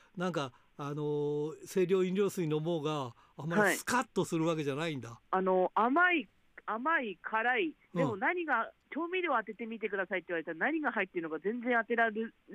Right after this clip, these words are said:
Speaker 2: 自信がないぐらいなんですね。甘いかしょっぱいしかわかんないんですよ。
Speaker 1: じゃあ、別にうまいみ-、うまい店行かなくても全然いいっていう話じゃない？
Speaker 2: 全然、はい。
Speaker 1: あ、
Speaker 2: はい。
Speaker 1: いや、そんなすごいんだ。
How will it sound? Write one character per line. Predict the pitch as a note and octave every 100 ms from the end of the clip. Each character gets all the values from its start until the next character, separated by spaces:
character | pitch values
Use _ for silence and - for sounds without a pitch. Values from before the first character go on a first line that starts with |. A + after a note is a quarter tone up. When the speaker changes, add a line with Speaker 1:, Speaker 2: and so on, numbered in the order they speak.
| F#3+
Speaker 2:
自 | F#3+
信 | A3 G#3
が | G3+
な | G#3+
い |
ぐ | E3
ら | D3+
い | C#3+
な | C#3
ん | - _
で | D3+ D3+
す | D3+
ね。 | C#3+
甘 | G#3 C4
い | E4
か | -
し |
ょ | G3+
っ |
ぱ | B3+
い | A#3
し |
か | -
わ | D#3+
か | E3 E3+
ん |
な | D3
い | C3
ん |
で | C#3
す | B2+
よ。 | F2+ - -
Speaker 1:
じ | -
ゃ | F3
あ、 |
別 | D3 - G#3
に | A3+ G#3
う | F3+
ま | E3 A3+
い | B3+
み-、 | G3+ - - _ -
う |
ま | F3 A#3+
い | B3+
店 | G#3 G#3
行 | E3+
か | F3+
な | F3+
く |
て | -
も | C#3
全 | B2 C#3+
然 | D#3 D3+
い | G3
い | F3
っ |
て | - -
い | C3
う |
話 | - F3
じ | F#3+
ゃ | G#3+
な |
い？ | G3+
Speaker 2:
全 | A3
然、 | G3+
は | A3 F3+
い。 | D3
Speaker 1:
あ、 | D#3+ - _
Speaker 2:
は | - F3+ D3+
い。 |
Speaker 1:
い | - - _ - C3+
や、 | B2+
そ | - G#3
ん | A#3
な | A#3+
す | A3 G#3+
ご | A3 B3+
い |
ん | F#3+
だ。 | C#3+ G#2 G2